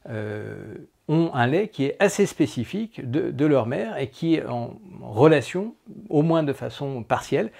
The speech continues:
avec leur patrimoine génétique et celui de leur mère.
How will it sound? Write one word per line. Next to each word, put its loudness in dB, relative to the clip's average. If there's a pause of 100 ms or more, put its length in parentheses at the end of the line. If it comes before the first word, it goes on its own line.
(200)
avec 4
leur 8
patrimoine 6
génétique -4
et -4
celui -4
de -4
leur -4
mère. -14